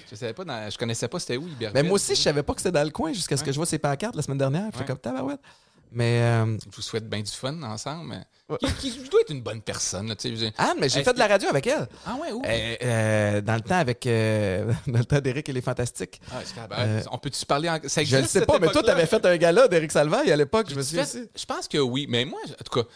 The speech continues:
Speaker 1: non, mais je veux pas m'embarquer là-dedans. Il y a trop de choses à
Speaker 2: Ben
Speaker 1: dire
Speaker 2: ouais.
Speaker 1: sur Éric Salvaille.
Speaker 2: <laughs>
Speaker 1: Mais t'avais fait de la radio avec elle, puis,
Speaker 2: Avec
Speaker 1: euh,
Speaker 2: Anne, puis tu sais, elle était, euh, extraordinaire, drôle, euh, intelligente. Euh, puis c'est sûr que ce, ce, ce move-là, euh,
Speaker 1: Il était
Speaker 2: suscite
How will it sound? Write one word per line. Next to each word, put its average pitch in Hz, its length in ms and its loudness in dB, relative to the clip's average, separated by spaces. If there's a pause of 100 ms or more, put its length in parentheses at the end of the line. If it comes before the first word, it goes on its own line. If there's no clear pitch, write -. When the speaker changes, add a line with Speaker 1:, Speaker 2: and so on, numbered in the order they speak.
(160)
Speaker 1:
non, 160 140 2
mais 202 140 2
je 147 80 -2
veux 165 60 -2
pas 269 200 -4
m'embarquer 156 400 -2
là-dedans. 117 260 -4
Il 139 60 -6
y 123 40 -4
a 117 40 -8
trop 190 280 -2
de - 40 -4
choses 165 300 -2
à 117 60 0
Speaker 2:
Ben 117 60 0
Speaker 1:
dire 123 100 0
Speaker 2:
ouais. 127 100 -2
Speaker 1:
sur 120 120 -8
Éric 107 200 -6
Salvaille. 107 360 -4 (140)
Speaker 2:
<laughs> - 140 -12
Speaker 1:
Mais 131 140 -4
t'avais 151 220 -2
fait 180 120 -8
de 170 80 -10
la 151 80 -4
radio 135 320 -6
avec 120 260 -6
elle, 147 140 -4
puis, 135 100 -10
Speaker 2:
Avec 131 260 2
Speaker 1:
euh, 196 120 4
Speaker 2:
Anne, 311 80 0
puis 123 240 0
tu - 180 -4
sais, 262 80 4
elle 104 80 4
était, 104 600 2
euh, - 20 -12 (500)
extraordinaire, 123 800 0
drôle, 127 640 4
euh, 101 640 -2
intelligente. 123 680 2
Euh, 110 360 4 (220)
puis - 100 0
c'est - 120 0
sûr 196 200 2
que 156 100 4
ce, - 160 2 (140)
ce, 113 240 2
ce 101 160 0
move-là, 123 640 4 (920)
euh, 98 540 4
Speaker 1:
Il - 60 -8
était - 100 -2
Speaker 2:
suscite 135 140 2